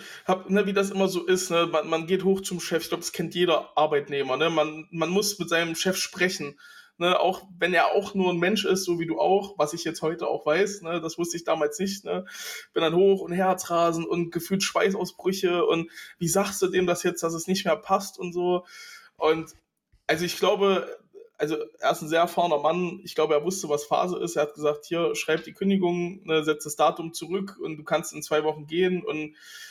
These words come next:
äh, war auch kein, kein schöner Abschied, glaub ich, also für uns beide nicht. Ähm, wir haben uns, witzigerweise können wir später noch vielleicht drauf zurück, also wir haben uns auch mal wieder gesehen seit der Zeit und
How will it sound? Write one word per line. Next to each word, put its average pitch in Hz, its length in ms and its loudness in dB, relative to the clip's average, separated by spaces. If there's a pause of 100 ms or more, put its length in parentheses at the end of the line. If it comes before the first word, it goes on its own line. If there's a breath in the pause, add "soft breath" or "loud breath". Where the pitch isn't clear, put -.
(240 loud breath)
äh, 143 320 2
war 139 100 4
auch 147 220 2
kein, 147 260 -2 (180)
kein 147 280 -2
schöner 151 320 2
Abschied, - 400 -4 (140)
glaub 127 260 -2
ich, - 180 -4
also 151 220 2
für 160 180 -4
uns 165 160 -4
beide 202 280 2
nicht. 208 360 -2 (520 soft breath)
Ähm, 143 640 2
wir 127 100 2
haben 170 80 2
uns, - 380 -4
witzigerweise 151 460 2
können 147 180 -10
wir 143 80 -2
später 156 280 -4
noch 151 140 0
vielleicht 151 360 -4
drauf 147 180 2
zurück, 156 300 -6
also 143 140 2
wir 147 60 6
haben 165 100 0
uns - 240 -10
auch 147 220 0
mal 147 180 0
wieder 151 180 2
gesehen 160 360 0
seit 170 180 2
der 165 120 0
Zeit 160 380 0
und 139 320 -10